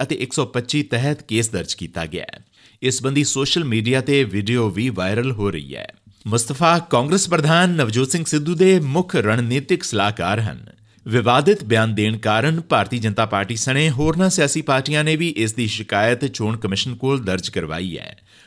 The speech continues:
ਉਂਝ ਰਜ਼ੀਆ ਸੁਲਤਾਨਾ ਦੇ ਪਤੀ ਮੁਸਤਫਾ ਨੇ ਦੋਸ਼ਾਂ ਤੋਂ ਇਨਕਾਰ ਕੀਤਾ ਹੈ। ਮਲੇਰਕੋਟਲਾ ਦੀ ਐਸ ਐਸ ਪੀ ਰਵਜੋਤ ਕੌਰ ਗਰੇਵਾਲ ਨੇ ਦੱਸਿਆ ਹੈ ਕਿ ਇਸ ਮਾਮਲੇ ਦੀ ਬਰੀਕੀ ਨਾਲ ਜਾਂਚ ਕੀਤੀ ਜਾ ਰਹੀ ਹੈ ਅਤੇ ਕਿਸੇ ਨੂੰ ਵੀ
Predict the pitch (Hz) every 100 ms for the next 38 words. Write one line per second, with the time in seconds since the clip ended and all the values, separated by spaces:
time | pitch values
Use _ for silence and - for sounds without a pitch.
0 | _ 127 143 139 - 113 117 110 147 175
1 | - 123 110 107 117 110 - 107 147 139
2 | 98 - 110 120 123 139 107 101 98 131
3 | 139 143 104 98 104 98 - 78 82 80
4 | 78 - _ - 123 131 220 202 214 208
5 | 214 180 135 165 156 180 175 151 120 101
6 | 107 135 - 139 135 101 98 90 87 98
7 | 107 104 104 135 143 170 117 120 131 123
8 | 143 165 170 123 123 131 170 156 143 101
9 | 98 98 98 98 80 85 87 107 117 123
10 | 120 147 135 135 160 165 160 165 127 131
11 | 175 101